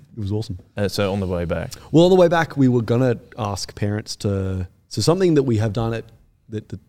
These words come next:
Speaker 1: that youth did at camps previously was have, like, a barbecue for the parents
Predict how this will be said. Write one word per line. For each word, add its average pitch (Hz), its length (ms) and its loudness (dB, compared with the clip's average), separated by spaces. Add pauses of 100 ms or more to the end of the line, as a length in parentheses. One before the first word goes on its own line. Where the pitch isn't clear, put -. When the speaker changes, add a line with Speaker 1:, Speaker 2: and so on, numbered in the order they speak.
(120)
Speaker 1:
that 104 140 -12 (120)
youth 104 360 -10
did 101 160 -4
at - 100 -10
camps - 460 -8 (100)
previously 98 640 -6 (600)
was 95 720 -4
have, 101 380 -4
like, 101 180 -6
a 90 60 -6
barbecue 107 1000 -2 (460)
for 101 160 -8
the 90 60 -6
parents - 760 -8